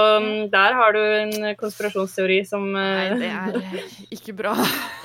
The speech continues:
Speaker 1: Ja, nei, men uansett, altså, og jeg håper jo da at kanskje det, i hvert fall med tanke på musikaler og sånn, heller, heller, eh, filme de profesjonelt på scenen. Det har bevist
Speaker 2: Mm.
Speaker 1: seg at alltid funker i scenen for en eller annen, eh, shitty filmatisering som aldri
Speaker 2: Ja, ja.
Speaker 1: funker.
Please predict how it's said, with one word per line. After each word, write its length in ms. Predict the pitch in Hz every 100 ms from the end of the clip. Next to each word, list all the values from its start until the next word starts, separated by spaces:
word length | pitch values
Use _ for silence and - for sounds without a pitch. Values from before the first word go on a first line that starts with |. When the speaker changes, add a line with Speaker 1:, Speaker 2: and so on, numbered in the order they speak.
| -
Speaker 1:
Ja, 400 | 277 - 180 -
nei, 100 | -
men 140 | 254 285
uansett, 320 | 285 285 339
altså, 220 | 269 240 262 233
og 220 | 262 233
jeg 160 | 254 254
håper 200 | 262 247 226
jo 40 |
da 120 | 208
at 100 | 202 -
kanskje 260 | 226 208
det, 140 | 196 196 -
i 60 |
hvert 220 | 196 196 -
fall 120 | 196
med 240 | 190 190
tanke 200 | 185 202
på 100 | 190
musikaler 400 | 180 180 175 -
og 60 | 190
sånn, 180 | 185 185
heller, 560 | - 208 185 190 214 214 -
heller, 580 | 208 208 208 226 247 233 226
eh, 380 | 220 220 214 208
filme 400 | - 262 214 180
de 120 | 175 190
profesjonelt 460 | 196 - 202 175
på 60 | 196
scenen. 380 | - 190 180 240
Det 160 | 214 208
har 100 | 196
bevist 320 | 202 180 175
Speaker 2:
Mm. 0 |
Speaker 1:
seg 140 | 175
at 100 | 180 -
alltid 380 | 175 160 - 196
funker 460 | 190 180 - 185 196
i 40 |
scenen 280 | 185 185 180
for 100 | 190
en 120 | 185 180
eller 160 | 185 175
annen, 440 | 170 180 180 185
eh, 320 | 180 180 175 175 _ _ _
shitty 720 | - 196 185 190 175 175 175 -
filmatisering 720 | - 180 180 185 185 165 185
som 220 | 180 185 175
aldri 220 | 180 180 -
Speaker 2:
Ja, 0 |
ja. 140 | 185
Speaker 1:
funker. 200 | 180 180